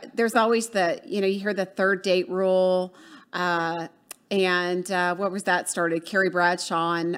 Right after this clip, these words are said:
uh, Sex and the City, maybe. Uh, so, um, I know she was, she is the one that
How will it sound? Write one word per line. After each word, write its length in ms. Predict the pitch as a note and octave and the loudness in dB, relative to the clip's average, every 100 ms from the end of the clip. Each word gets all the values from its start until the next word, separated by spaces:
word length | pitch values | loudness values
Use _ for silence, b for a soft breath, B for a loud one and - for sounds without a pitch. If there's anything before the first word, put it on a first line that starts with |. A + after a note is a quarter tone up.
| - | -6
uh, 180 | E3 | -6
Sex 300 | E3+ F#3+ F#3 | -4 -6 -6
and 80 | - | -4
the 80 | F3 | -4
City, 320 | E3+ F#3 F3 | -2 -2 0
maybe. 560 | E3+ D#3+ D#3 E3 E3+ - | -2 -2 -4 -4 -6 -8
Uh, 340 | F3 E3 E3 E3+ | -8 -6 -6 -8
so, 520 | - - F#3 E3+ F3 B B B B | -8 -2 0 0 -2 B B B B
um, 160 | F3 F3 | -4 -2
I 60 | |
know 140 | F3 F3+ | 0 -2
she 200 | F3+ F#3+ | -2 -2
was, 340 | F3 E3+ - - | -2 -6 -10 -12
she 240 | - G#3+ | -8 -4
is 100 | F#3+ | -4
the 60 | F#3+ | -2
one 140 | F#3 | -4
that 180 | F3+ D#3+ | -2 -6